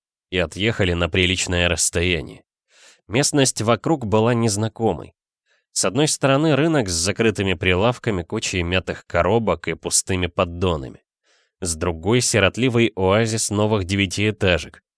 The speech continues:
а дальше стройка. Остановка общественного транспорта маячит поблизости, но подозрительно безлюдно.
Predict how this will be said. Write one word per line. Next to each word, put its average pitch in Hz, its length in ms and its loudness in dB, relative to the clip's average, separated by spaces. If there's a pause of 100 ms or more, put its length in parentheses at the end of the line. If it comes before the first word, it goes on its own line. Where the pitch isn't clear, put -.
(100)
а 87 120 0
дальше 113 420 -2
стройка. 85 540 -2 (640)
Остановка 110 680 2
общественного 110 640 2
транспорта 113 640 2
маячит 104 580 2
поблизости, 120 680 0
но 117 220 2
подозрительно 95 800 0
безлюдно. 87 640 -2